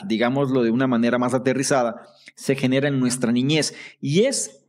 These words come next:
precisamente en la niñez que se genera uno de los temas que en mi, vaya, en mi experiencia, o por lo menos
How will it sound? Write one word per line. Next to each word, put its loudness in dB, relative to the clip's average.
precisamente 0
en 0
la -2
niñez 0
que -2
se -4
genera -2
uno 0
de 2
los -4
temas -2
que 0
en 0
mi, 2
vaya, 0
en 0
mi -2
experiencia, 0
o -2
por 0
lo 2
menos -2